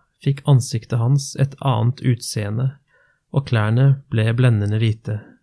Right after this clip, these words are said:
Med ett sto det to menn og snakket med ham. Det var Moses og Elia. De viste seg i herlighet og talte om den utgangen livet hans skulle få,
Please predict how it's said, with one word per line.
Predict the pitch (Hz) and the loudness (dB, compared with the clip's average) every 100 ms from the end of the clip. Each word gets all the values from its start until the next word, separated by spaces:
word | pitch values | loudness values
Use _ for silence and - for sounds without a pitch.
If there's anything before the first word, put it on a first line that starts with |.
| _ _ _ _ _ _ _ _ _ _ | _ _ _ _ _ _ _ _ _ _
Med | 131 - | -2 2
ett | 151 - - - _ - | 0 -2 -16 -20 _ -18
sto | - 135 127 | -4 0 2
det | 139 | 0
to | - 127 | 0 2
menn | 123 113 | 4 2
og | 135 135 | 0 -2
snakket | - 107 110 | -2 -4 -6
med | 113 107 | -4 -4
ham. | 127 131 - _ _ _ _ _ _ | -4 -6 -12 _ _ _ _ _ _
Det | 127 104 101 | -6 -2 0
var | 110 127 - - | 0 -2 -4 -6
Moses | 110 107 123 - 185 - - - | -4 -2 -4 -4 -8 -8 -14 -14
og | 123 117 - - | -8 -8 -8 -6
Elia. | 127 110 127 196 - _ _ _ _ _ _ _ _ _ _ _ _ _ | -4 -2 -4 -8 -14 _ _ _ _ _ _ _ _ _ _ _ _ _
De | 127 131 | 2 6
viste | 143 120 - 113 | 4 4 -2 0
seg | 135 139 | 2 2
i | 139 | 2
herlighet | 147 113 104 107 120 139 - - _ _ | 2 0 -2 -2 0 -2 -4 -20 _ _
og | 143 131 | -8 -2
talte | 147 117 107 - 139 147 | 0 0 -4 -2 0 2
om | 151 | 2
den | 123 123 | 2 2
utgangen | 120 - 113 110 113 | 0 -2 -2 0 0
livet | 107 101 104 | 0 -4 -4
hans | 107 110 - - | -6 -8 -12 -18
skulle | - 123 113 | -12 -8 -8
få, | 107 - | -8 -14